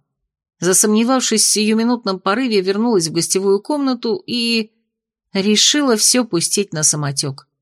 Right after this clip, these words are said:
Матюша с Масиками не успокоились, пока я не рассказала им, чем закончился ужин.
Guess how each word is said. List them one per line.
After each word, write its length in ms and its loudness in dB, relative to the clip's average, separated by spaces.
Матюша 480 4
с 120 2
Масиками 500 2
не 140 -4
успокоились, 720 -2
пока 280 0
я 120 2
не 120 -2
рассказала 580 -2
им, 160 -2
чем 220 0
закончился 760 -2
ужин. 360 -6